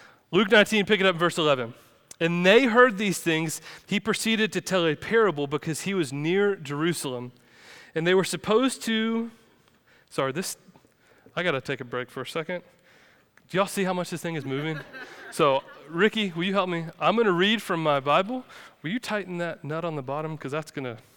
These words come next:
drive me crazy. Can we restart? Is that okay? All right. Anyone f-, familiar with A D D?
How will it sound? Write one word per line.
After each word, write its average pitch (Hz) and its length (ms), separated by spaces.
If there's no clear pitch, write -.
drive 127 280
me 131 140
crazy. 113 440
Can 147 100
we 151 100
restart? 147 540
Is 131 80
that 139 120
okay? 143 280
All 123 80
right. 113 160
Anyone 185 300
f-, 170 80
familiar 170 500
with 156 140
A 156 140
D 156 120
D? 160 240